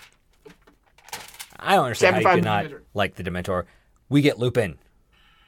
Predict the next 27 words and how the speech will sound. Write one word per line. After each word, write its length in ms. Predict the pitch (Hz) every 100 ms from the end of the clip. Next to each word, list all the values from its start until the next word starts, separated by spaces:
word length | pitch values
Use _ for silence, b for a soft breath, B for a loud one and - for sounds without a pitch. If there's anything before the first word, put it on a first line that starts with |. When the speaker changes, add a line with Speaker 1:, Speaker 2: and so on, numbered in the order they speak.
| _ _ _ -
Speaker 2:
He 80 | -
sleeps 480 | - 233 415 480
the 160 | - 214
whole 220 | 208 202
time. 460 | 202 202 - 262 254
<laughs> 40 | 247
Speaker 1:
He 120 | 285
does 160 | 349
not 120 | 330 214
sleep 120 | 190
the 100 | 127
whole 300 | 104 175 185
time. 360 | 139 98 117 -
And 100 | 285
it's 120 | 320 294
fucking 320 | 294 - 165
Lupin. 420 | 147 - 101 - _ _ _ _ _ _ _ _
He's 160 | - 214
one 100 | 240
of 40 |
my 240 | 202 135 - _
Speaker 2:
At 140 | 185 185
Speaker 1:
favorite 160 | 220
Speaker 2:
the, 60 | 190
Speaker 1:
characters. 280 | 185 123 214
Speaker 2:
that's 120 | 208
fine. 240 | 262 208